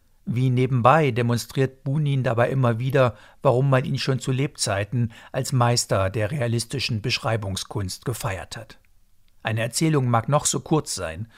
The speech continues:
und manche sind wirklich nur ein paar Seiten lang, immer hat Bunin Zeit für Gerüche und Farben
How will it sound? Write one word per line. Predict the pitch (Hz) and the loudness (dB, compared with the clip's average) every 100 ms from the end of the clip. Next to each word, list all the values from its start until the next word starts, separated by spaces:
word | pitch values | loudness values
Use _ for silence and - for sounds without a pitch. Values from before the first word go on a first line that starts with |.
| - - | -20 -8
und | 113 | -4
manche | 104 120 117 113 | 0 0 -2 -4
sind | 98 98 104 | -4 -4 -2
wirklich | 139 - 107 - | -2 -2 -6 -2
nur | 123 | -2
ein | 110 107 | -2 -2
paar | 113 | -4
Seiten | 110 120 123 | 0 0 0
lang, | 101 101 107 - _ _ _ | -2 -2 -4 -6 _ _ _
immer | - 147 151 143 | -4 0 4 4
hat | 117 113 | 2 -2
Bunin | 131 117 101 | -2 -2 -2
Zeit | 98 131 117 117 | -2 0 2 0
für | 123 | -6
Gerüche | 117 113 120 - 113 | -4 0 -2 -2 -4
und | 87 | -4
Farben | - 104 113 107 95 | -4 -2 -2 -2 -6